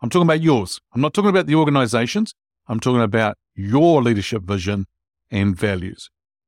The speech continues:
You see, as a leader, when you're defining your vision of values, that's really building the foundation to help build a legacy, a clear vision and a set of values that are gonna help guide you with your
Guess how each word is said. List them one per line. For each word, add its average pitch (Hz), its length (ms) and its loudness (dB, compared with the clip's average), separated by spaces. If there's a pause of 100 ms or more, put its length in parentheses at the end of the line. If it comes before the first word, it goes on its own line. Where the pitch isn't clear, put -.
(120)
You 127 100 -4
see, 165 160 2
as 160 140 2
a 156 60 4
leader, 143 360 4 (580)
when 170 120 4
you're 208 100 6
defining 160 580 4
your 120 180 4
vision 110 340 2
of 98 140 0
values, 113 500 0 (560)
that's 175 300 0
really 143 240 4
building 120 480 2
the 110 80 0
foundation 113 840 -2
to 107 140 -4
help 107 320 -2
build 127 420 2 (240)
a 120 100 0
legacy, 107 600 -4 (520)
a - 80 -6
clear 139 300 2
vision 135 520 2 (140)
and 107 360 0
a 95 40 -2
set 143 220 -2
of 98 140 0
values 113 720 2 (520)
that 143 120 0
are 147 80 2
gonna 143 180 2
help 147 220 0 (400)
guide 190 420 2
you 123 140 2
with 107 200 -2
your 101 260 0